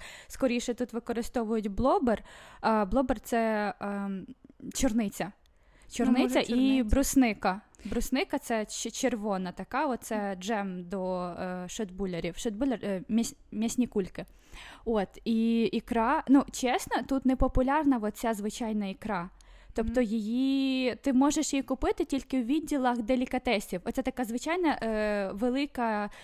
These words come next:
Speaker 1: червона ікра. Чорної тут, в принципі, немає. І тут, е, є лише така, так, маленька ікра, вона або вона з оселедцю, або вона якась, е, трохи хімічна, чи,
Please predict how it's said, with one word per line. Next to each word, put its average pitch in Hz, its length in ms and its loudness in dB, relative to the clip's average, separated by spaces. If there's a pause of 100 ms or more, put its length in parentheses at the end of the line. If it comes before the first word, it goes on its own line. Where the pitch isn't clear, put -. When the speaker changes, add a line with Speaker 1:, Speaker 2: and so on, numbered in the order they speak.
(140)
Speaker 1:
червона 240 460 2
ікра. 180 440 -2 (300)
Чорної 302 400 6
тут, 240 180 0
в - 40 -12
принципі, 359 460 0
немає. 294 540 6 (300)
І 262 400 6
тут, - 300 -2
е, 269 260 6
є 269 200 2
лише 269 260 0
така, 262 300 -2
так, 247 120 -4 (100)
маленька 262 680 4
ікра, 349 340 2
вона 302 440 6 (640)
або 294 300 2
вона 330 340 2
з - 120 -6
оселедцю, 285 800 0
або 254 240 2
вона 370 360 4
якась, 302 560 0
е, 285 120 0
трохи 294 300 -2
хімічна, 277 680 0
чи, - 260 0